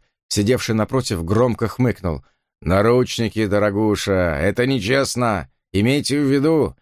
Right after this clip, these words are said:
если вы станете его подзуживать, ваша ставка будет объявлена недействительной». «Я не подзуживаю»,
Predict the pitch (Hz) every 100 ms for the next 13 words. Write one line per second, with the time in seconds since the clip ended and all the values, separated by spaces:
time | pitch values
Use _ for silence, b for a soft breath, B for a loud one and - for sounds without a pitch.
0 | _ - 131 190 160 147 165 151 - -
1 | 160 160 135 131 135 107 117 147 113 98
2 | 110 208 208 202 196 - _ _ _ 76
3 | 107 143 156 151 - 160 147 151 143 147
4 | 147 131 110 82 92 98 101 101 101 92
5 | - - 90 92 95 92 - 64 62 58
6 | 57 50 _ _ _ _ _ - 98 123
7 | 160 175 180 220 190 214 202 190 202 202
8 | 208 196